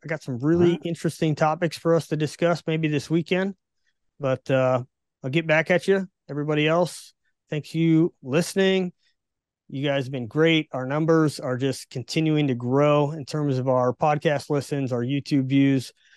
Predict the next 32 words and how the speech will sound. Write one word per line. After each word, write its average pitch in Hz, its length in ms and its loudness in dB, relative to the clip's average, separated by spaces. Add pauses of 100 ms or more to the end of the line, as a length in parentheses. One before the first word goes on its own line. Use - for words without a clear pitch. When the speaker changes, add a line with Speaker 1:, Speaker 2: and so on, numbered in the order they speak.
(160)
Speaker 1:
So 107 160 -2
Speaker 2:
They 110 100 6
are. 104 240 4 (340)
Speaker 1:
again, 143 320 0
thank 160 240 0
you 151 80 0
guys. 143 520 0 (560)
Jeff, 160 420 0
appreciate 170 300 -4
your 156 80 -6
time, 160 280 2
man. 156 300 0 (140)
I'll 135 60 -10
catch - 260 -4
you 151 80 -2
Speaker 2:
Go 151 40 6
Speaker 1:
later. 151 140 6
Speaker 2:
down 127 220 6
below. 131 480 8
If 113 120 -4
you're 123 120 6
on 131 100 8
YouTube, 127 480 6
subscribe. 120 580 2 (560)
Speaker 1:
Subscribe 156 520 4 (260)
and 139 80 -4
like 151 320 2 (260)
and 131 80 -10
do 151 140 2
all 156 180 4
that 156 120 2
stuff. 135 320 0